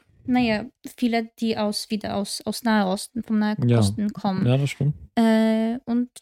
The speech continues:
Speaker 1: ganz viele
Speaker 2: Also
Speaker 1: von den Menschen sprechen kein, kein Englisch.
Speaker 2: ich hatte in meiner Zusch-, äh, in meiner Schulzeit zwei kennengelernt, die aus dem Nahen Osten kommen.
Speaker 1: Mhm.
Speaker 2: Ähm, also Syrien
Speaker 1: Mhm.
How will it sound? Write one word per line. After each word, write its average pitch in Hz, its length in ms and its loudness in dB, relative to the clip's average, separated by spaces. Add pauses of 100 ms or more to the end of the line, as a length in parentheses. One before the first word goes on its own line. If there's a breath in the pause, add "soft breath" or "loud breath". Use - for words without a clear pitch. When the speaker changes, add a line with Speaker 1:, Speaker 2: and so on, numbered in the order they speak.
(140)
Speaker 1:
ganz 440 240 -6
viele 220 340 -2
Speaker 2:
Also - 400 2
Speaker 1:
von 214 100 -2
den 214 100 0
Menschen 214 320 -2
sprechen - 540 -8
kein, 214 480 -2
kein 214 200 -4
Englisch. 208 460 -6
Speaker 2:
ich 110 160 0
hatte 131 140 2
in 131 60 2
meiner 117 220 2
Zusch-, - 460 -8
äh, 110 400 0
in - 540 -8
meiner 101 240 2
Schulzeit 117 600 -2 (460)
zwei 107 360 0
kennengelernt, 156 1000 0
die - 60 -2
aus 135 140 0
dem 151 100 0
Nahen 143 360 0 (300)
Osten - 380 -4
kommen. 170 500 -2 (100)
Speaker 1:
Mhm. 240 320 -2 (680)
Speaker 2:
Ähm, 113 280 0
also 107 200 -2
Syrien 135 540 2 (260)
Speaker 1:
Mhm. 240 280 0